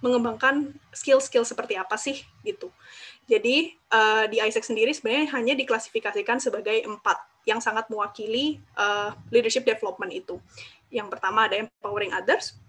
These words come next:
yang kedua ada solution oriented, yang ketiga ada world citizen, dan yang keempat adalah self-aware. Oke, aku masuk mungkin ya ke yang pertama. Yang pertama adalah empowering others. Ini artinya kita, eh,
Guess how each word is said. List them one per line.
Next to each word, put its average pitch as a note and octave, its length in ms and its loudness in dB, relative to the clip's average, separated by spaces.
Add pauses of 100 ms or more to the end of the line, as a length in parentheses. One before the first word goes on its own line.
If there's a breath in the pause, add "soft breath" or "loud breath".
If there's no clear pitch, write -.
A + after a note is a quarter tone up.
yang G#3 100 -8
kedua G3+ 300 -6
ada F3+ 160 -6
solution F#3+ 320 -8
oriented, G3 480 -4 (400 soft breath)
yang G#3+ 160 -10
ketiga G#3+ 240 -2
ada G#3 80 0
world G3+ 240 -4
citizen, C#4 560 0
dan G3+ 180 0
yang G#3 140 -6
keempat A#3 400 -4
adalah G#3 320 0 (320)
self-aware. - 560 -6 (1300 soft breath)
Oke, - 360 -4
aku D4+ 240 0
masuk C#4 400 2
mungkin C4 320 2
ya C4 160 4
ke A#3+ 160 6
yang A3 320 4
pertama. G#3 720 2
Yang A3+ 240 -2
pertama A3 320 0
adalah A3 160 -4
empowering G3+ 480 -4
others. F3+ 480 -2 (160)
Ini A#3 160 0
artinya A#3 320 0
kita, B3 320 0 (240)
eh, G3+ 440 -2